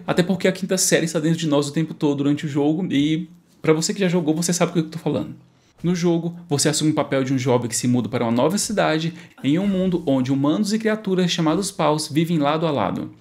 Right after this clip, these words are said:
Você pode capturar Paus, treiná-los e usá-los para ajudá-lo em uma variedade de tarefas, como explorar o mundo, lutar contra inimigos e construir sua base.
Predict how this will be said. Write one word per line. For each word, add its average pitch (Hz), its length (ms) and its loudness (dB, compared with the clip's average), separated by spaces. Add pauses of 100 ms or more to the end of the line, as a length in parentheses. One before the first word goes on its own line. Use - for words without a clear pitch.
(120)
Você 135 200 0
pode 139 220 4
capturar 143 460 -2
Paus, 151 460 0 (180)
treiná-los 151 640 0
e 175 120 0
usá-los 135 400 0
para 143 160 0
ajudá-lo 127 560 0 (180)
em 139 60 0
uma 143 100 4
variedade 156 480 0
de 190 60 -2
tarefas, 110 500 0
como 139 240 0
explorar 139 400 0
o 220 60 2
mundo, 175 420 2
lutar 139 420 -2
contra 143 200 0
inimigos 165 560 0
e 165 60 2
construir 175 420 0
sua 180 180 0
base. 95 400 -2